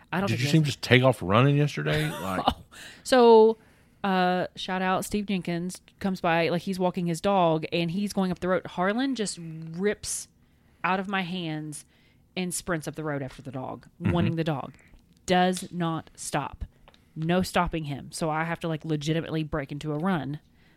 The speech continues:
Speaker 1: Not something I was prepared to do.
Speaker 2: <laughs>
Speaker 1: And chase him down, and he was not stopping. He did the same thing today. Charlie took off on her bicycle. He took off af-, after her down the road, and I'm having to sprint.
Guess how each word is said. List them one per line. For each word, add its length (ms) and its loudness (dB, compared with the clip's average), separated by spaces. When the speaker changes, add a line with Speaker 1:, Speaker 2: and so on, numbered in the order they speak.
Speaker 1:
Not 300 -4
something 240 -2
I 120 4
was 360 -2
prepared 500 4
to 80 -8
do. 280 -4
Speaker 2:
<laughs> 60 -20
Speaker 1:
And 460 4
chase 320 -2
him 160 0
down, 560 0
and 260 -2
he 460 -2
was 240 -4
not 240 -6
stopping. 480 -4
He 180 -6
did 140 -2
the 80 -10
same 380 -4
thing 200 -4
today. 300 -4
Charlie 300 -4
took 140 -10
off 100 -6
on 80 -6
her 40 -6
bicycle. 500 -6
He 180 -10
took 160 -8
off 100 -6
af-, 260 -6
after 340 -6
her 260 -8
down 180 -2
the 80 -2
road, 320 0
and 140 -4
I'm 100 -2
having 220 -2
to 80 -4
sprint. 560 -6